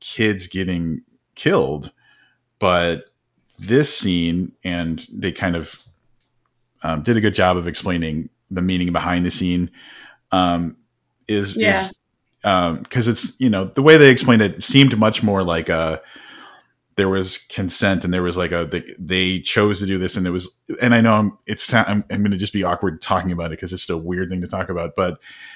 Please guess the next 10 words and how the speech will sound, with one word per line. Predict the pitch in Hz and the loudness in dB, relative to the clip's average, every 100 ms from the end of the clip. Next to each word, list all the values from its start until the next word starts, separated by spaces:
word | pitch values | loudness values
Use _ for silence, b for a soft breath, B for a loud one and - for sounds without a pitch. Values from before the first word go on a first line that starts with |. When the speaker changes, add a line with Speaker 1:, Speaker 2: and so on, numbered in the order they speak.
| B _ - | B _ 6
Speaker 1:
basically | 127 160 147 123 | 8 8 6 4
the | 110 | 4
point | - - 190 87 | 0 2 2 4
was, | 92 87 82 | 0 -2 -6
you | - 101 151 | -8 -4 -4
don't | 147 131 123 | 2 4 6
have | 113 | 4
a | 98 | 2
problem | 90 101 98 92 87 | 0 0 0 0 -2
with | 82 78 - | -4 -6 -8